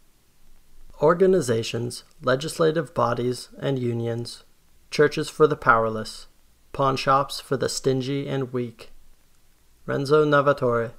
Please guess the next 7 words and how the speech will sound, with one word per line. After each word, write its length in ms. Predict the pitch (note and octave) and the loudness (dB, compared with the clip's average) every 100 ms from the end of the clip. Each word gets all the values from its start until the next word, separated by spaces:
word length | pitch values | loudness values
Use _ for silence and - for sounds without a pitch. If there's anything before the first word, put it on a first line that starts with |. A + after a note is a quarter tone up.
| - _ _ _ _ _ _ _ - | -20 _ _ _ _ _ _ _ -12
nineteen 380 | C#3+ C3+ C3 C3 | -8 -6 -6 -6
twenty. 340 | - B2 A#2 - - - _ _ _ _ _ _ _ - - _ _ _ - | -6 -8 -10 -16 -20 -20 _ _ _ _ _ _ _ -20 -20 _ _ _ -2
By 140 | B2+ | 0
holding 420 | A#2+ D#3 F3 F3+ | 2 2 2 0
a 60 | C#3 | -2
stupid 500 | - D#3 C#3+ D#3+ - | -6 -8 -6 -8 -8
pistol, 540 | D3 C#3 - B2+ B2 | -8 -6 -4 -6 -8